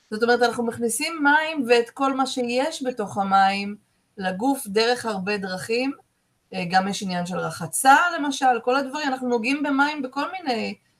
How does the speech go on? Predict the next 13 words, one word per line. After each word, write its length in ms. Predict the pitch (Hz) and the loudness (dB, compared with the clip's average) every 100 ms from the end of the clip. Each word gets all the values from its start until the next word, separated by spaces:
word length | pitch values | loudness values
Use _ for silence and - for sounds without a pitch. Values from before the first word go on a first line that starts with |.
| _ | _
נקודות 540 | 208 214 214 196 214 196 | -8 -6 -2 0 0 0
ביום, 320 | 202 208 208 | -2 0 -2
בכל 240 | 202 214 | -4 -4
מיני, 520 | 208 196 190 185 180 - | -4 -4 -4 -4 -6 -6
אה, 540 | 175 170 170 170 170 175 | -4 -2 -2 -2 -4 -6
תחומים, 560 | - - 185 185 185 269 - _ _ _ _ _ _ | -10 -4 -4 -2 -4 -8 -12 _ _ _ _ _ _
והמים 540 | 196 226 220 233 285 311 | 2 4 6 6 4 4
האלה 220 | 247 247 | 4 6
יש 220 | 233 220 | 2 0
להם 220 | 247 254 | 0 0
השפעה 460 | 254 254 277 311 359 | -2 -2 0 2 2
עלינו, 260 | 320 233 208 | 2 0 0
אנחנו, 440 | 220 220 220 | -4 -4 -6